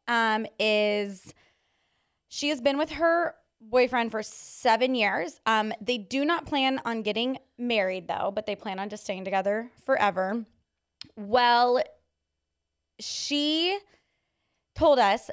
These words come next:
that every morning her boyfriend has a routine and he likes to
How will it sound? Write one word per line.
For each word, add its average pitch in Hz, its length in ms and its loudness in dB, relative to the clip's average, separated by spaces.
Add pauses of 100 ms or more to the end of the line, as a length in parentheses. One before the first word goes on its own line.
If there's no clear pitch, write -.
that 196 840 0
every 233 260 0
morning 240 520 0
her 240 300 -2
boyfriend 208 380 -2
has 196 320 -2
a 208 120 -4
routine 208 600 -4 (340)
and 190 200 -4
he 214 340 -8
likes 185 440 -8
to 180 500 -8